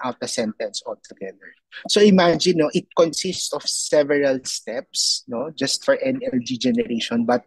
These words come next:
um, we are completely transparent of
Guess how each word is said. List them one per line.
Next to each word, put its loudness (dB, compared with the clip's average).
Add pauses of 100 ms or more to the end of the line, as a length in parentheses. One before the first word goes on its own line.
(460)
um, 0 (380)
we 0
are 4 (220)
completely 0
transparent -2 (100)
of -10